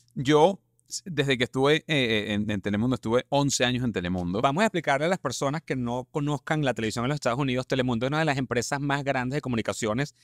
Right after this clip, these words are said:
Speaker 2: en los Estados Unidos de habla hispana, al igual que Univision.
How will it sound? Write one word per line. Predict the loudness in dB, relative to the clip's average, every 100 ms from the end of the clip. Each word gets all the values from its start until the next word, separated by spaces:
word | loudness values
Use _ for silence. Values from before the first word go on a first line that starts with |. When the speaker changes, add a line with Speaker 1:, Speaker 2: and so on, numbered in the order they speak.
| _ -2
Speaker 2:
en | 2
los | 2
Estados | 2 2 2
Unidos | 2 0
de | 0
habla | -2 -2
hispana, | 0 0 0 -4 _ _ -4
al | -2
igual | -2
que | -2
Univision. | 0 2 2 0